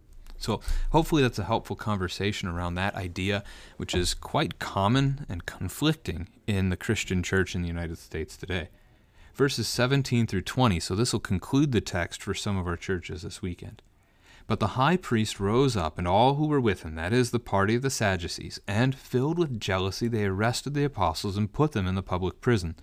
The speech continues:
But during the night, an angel of the Lord opened the prison doors and brought them out, and said, 'Go and stand in the temple and speak to the people all the words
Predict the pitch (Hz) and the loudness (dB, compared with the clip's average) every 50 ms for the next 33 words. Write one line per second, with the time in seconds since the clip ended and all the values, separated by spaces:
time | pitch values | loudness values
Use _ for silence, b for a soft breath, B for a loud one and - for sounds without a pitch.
0 | B B B B B B B B B 110 117 110 104 151 - - 120 107 101 95 | B B B B B B B B B 4 8 8 8 8 4 0 -4 -2 -2 0
1 | 85 92 117 131 165 170 127 92 92 98 104 104 - - 95 98 110 120 - 143 | 2 4 4 4 4 4 4 2 2 0 -2 -2 -6 -4 -2 0 0 2 2 0
2 | 147 147 151 151 113 95 90 92 92 - - 104 110 123 127 160 160 165 165 - | -2 0 0 0 2 2 2 2 0 -2 -2 0 0 0 2 0 0 -2 -2 0
3 | - 123 113 110 123 123 110 - 80 82 90 90 90 107 98 92 - 82 82 82 | 0 0 2 4 2 2 2 0 0 -2 -2 0 0 -2 -2 -2 -2 -2 -2 -2
4 | - 90 87 85 95 95 85 - - - - 87 - - - 123 117 90 - - | -2 -2 0 2 2 2 0 -2 -8 -12 -10 -8 -6 -2 0 2 2 0 -2 -6
5 | - - 143 139 123 90 80 - b b b b b b b b b b 92 85 | -6 0 2 2 4 2 0 -2 b b b b b b b b b b -6 -4
6 | - - - 107 98 110 120 127 131 139 143 135 - - 101 95 - 101 95 90 | -4 -2 -2 0 2 4 4 4 4 2 2 0 0 -2 -2 -2 0 0 -2 -2
7 | 85 - - - 120 120 117 - - 120 120 - - 95 87 - 95 87 - - | -2 -4 -4 -2 -2 -2 -2 -2 -4 -4 -4 -4 -4 -4 -4 -2 -4 -4 -4 -2
8 | 95 92 95 107 117 117 120 120 98 90 87 82 80 76 - - - - | -2 0 2 4 2 2 2 0 -2 -2 -2 -2 -2 -4 -6 -8 -10 -10